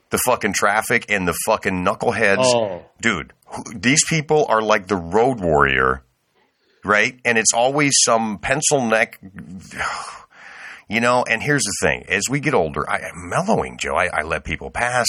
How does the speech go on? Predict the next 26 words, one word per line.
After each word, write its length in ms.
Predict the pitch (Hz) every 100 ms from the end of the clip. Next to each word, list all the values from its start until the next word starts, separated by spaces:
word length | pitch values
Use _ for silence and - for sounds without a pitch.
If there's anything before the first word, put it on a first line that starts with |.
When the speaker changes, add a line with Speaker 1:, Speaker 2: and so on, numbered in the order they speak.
| 76
Speaker 1:
I 80 |
let 140 | 67 67
them 140 | 65
cut 220 | - -
in 80 | 80
front. 160 | - 220
You 60 |
know, 80 | 247
I'm 120 | 233
like, 180 | 240 226
"I 140 | 233 214
go 160 | 220
ahead. 180 | 196 143
I'm 140 | 98
gonna 160 | 120 117
get 160 | 98 98
there 140 | 98
sooner 260 | - 90 87
or 80 |
later. 160 | 87 95
I'm 60 | -
not 140 | 107
worried 200 | 76 76
about 280 | 71 71 95
it," 60 | 131
right? 240 | 120 175